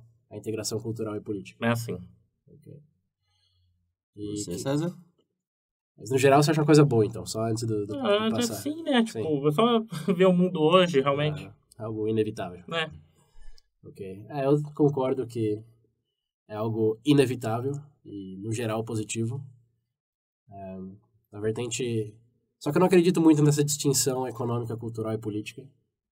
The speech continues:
Speaker 1: Eu acho que elas estão todas juntas e uma implica na outra, independente do quão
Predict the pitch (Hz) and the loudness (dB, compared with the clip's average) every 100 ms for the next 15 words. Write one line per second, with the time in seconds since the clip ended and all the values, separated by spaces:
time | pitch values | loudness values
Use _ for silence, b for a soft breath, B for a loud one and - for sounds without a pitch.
0 | _ _ 107 110 113 117 117 123 113 110 | _ _ -8 -4 -4 -6 -8 -4 -2 0
1 | 110 90 104 107 110 - - 135 123 113 | -4 -10 -16 -12 -10 -8 -4 -2 0 0
2 | 117 117 - - - _ - 104 101 104 | -2 -2 -4 -8 -10 _ -14 -10 -6 -4
3 | 117 117 113 117 117 113 107 107 113 120 | -4 -2 -2 -4 -6 -4 -2 -2 -2 -6
4 | 120 120 110 - 107 107 110 113 104 98 | -12 -12 -10 -6 -6 -4 -6 -6 -10 -8
5 | 113 107 101 98 | -8 -6 -8 -10